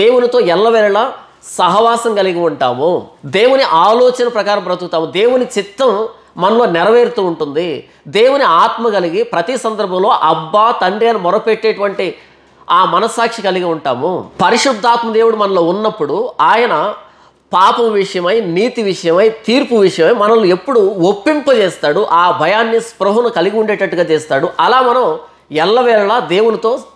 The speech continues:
సహవాసం కలిగి ఉంటాము. ఇది క్రొత్త నిబంధన దీవెన ఆశీర్వాదము అని అపోస్తలుడైన పౌలు కొరింథీయులు రాసిన రెండో పత్రిక ముగిస్తూ కొరింథీయులు దీవిస్తున్నాడు. కానీ దౌర్భాగ్యం ఏంటంటే ఈరోజు క్రైస్తవులకి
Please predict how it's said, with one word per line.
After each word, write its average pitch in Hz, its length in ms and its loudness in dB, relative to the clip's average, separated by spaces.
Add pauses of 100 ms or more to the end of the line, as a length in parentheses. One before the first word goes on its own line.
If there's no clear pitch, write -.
(340)
సహవాసం 226 640 0
కలిగి 185 220 0
ఉంటాము. 143 520 -4 (120)
ఇది 208 460 0 (260)
క్రొత్త 175 380 0
నిబంధన 196 460 2
దీవెన 165 600 2
ఆశీర్వాదము 151 880 0
అని 190 300 0 (260)
అపోస్తలుడైన 214 640 0
పౌలు 190 540 -2
కొరింథీయులు 226 420 0
రాసిన 208 240 0
రెండో 180 220 2
పత్రిక 190 280 -2
ముగిస్తూ 202 720 0 (440)
కొరింథీయులు 233 520 0
దీవిస్తున్నాడు. 151 920 -4 (420)
కానీ 277 160 0
దౌర్భాగ్యం 233 560 2
ఏంటంటే 165 300 0
ఈరోజు 220 200 4
క్రైస్తవులకి 196 880 -2